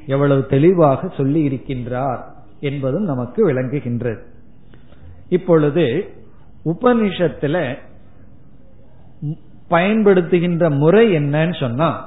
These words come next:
முதல் ஸ்டெப் பிரித்தல். அதை நம்ம சமஸ்கிருதத்துல சொல்லணும்னா விவேகம் அப்படின்னு சொல்லலாம். விவேகக அப்படின்னு சொன்னா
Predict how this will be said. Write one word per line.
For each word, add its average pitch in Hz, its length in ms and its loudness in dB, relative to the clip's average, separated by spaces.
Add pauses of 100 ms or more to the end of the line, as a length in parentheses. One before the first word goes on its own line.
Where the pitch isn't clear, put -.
(1040)
முதல் 214 680 2
ஸ்டெப் - 440 -4 (1120)
பிரித்தல். 143 880 0 (1000)
அதை 175 180 -2
நம்ம 160 240 -2
சமஸ்கிருதத்துல 175 800 0
சொல்லணும்னா 139 600 -4 (680)
விவேகம் 143 960 0 (280)
அப்படின்னு 127 420 -6
சொல்லலாம். 113 420 -8 (760)
விவேகக 170 880 2
அப்படின்னு 156 400 -2
சொன்னா 151 300 -4